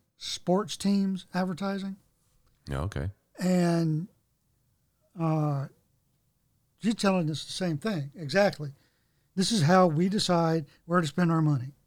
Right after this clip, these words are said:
Speaker 1: right, on advertising." And, you know, like, I, it's, it's less than half. He's like, "I can get,
Speaker 2: Wow.
Speaker 1: you know, however many dollars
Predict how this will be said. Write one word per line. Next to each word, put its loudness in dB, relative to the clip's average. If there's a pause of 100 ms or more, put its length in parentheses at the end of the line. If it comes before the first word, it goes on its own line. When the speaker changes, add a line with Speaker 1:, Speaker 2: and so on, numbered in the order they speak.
(180)
Speaker 1:
right, -6
on -2
advertising." -8 (1200)
And, 2 (1900)
you -2
know, 4
like, 0
I, 0
it's, -6 (300)
it's -6
less 0
than 4
half. 4 (540)
He's -2
like, 6
"I 6
can -2
get, 4
Speaker 2:
Wow. -4 (500)
Speaker 1:
you -4
know, 0 (1300)
however 8
many 8
dollars 0